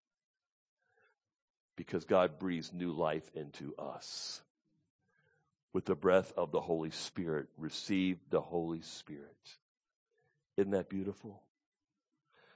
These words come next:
So, beloved, do you believe?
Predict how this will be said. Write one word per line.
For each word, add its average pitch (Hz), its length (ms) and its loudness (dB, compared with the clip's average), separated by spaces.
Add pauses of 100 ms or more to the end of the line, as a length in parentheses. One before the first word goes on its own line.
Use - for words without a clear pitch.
(200)
So, 156 180 10
beloved, 104 420 6 (1500)
do 120 80 8
you 123 100 8
believe? 127 580 4